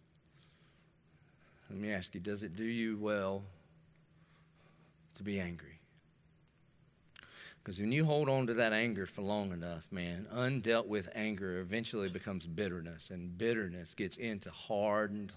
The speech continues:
hearts. And there can be a level of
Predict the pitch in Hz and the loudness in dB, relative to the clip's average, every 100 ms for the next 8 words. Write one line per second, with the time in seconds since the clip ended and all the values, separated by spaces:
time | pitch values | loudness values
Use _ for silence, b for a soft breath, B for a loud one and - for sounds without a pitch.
0 | - 95 87 82 - - B B B B | -6 -2 -2 -4 -10 -12 B B B B
1 | - 95 101 127 131 110 101 107 113 92 | -4 -2 4 6 4 2 0 2 0 -2
2 | 98 110 117 117 120 - 101 98 92 | 2 4 6 4 0 0 2 2 0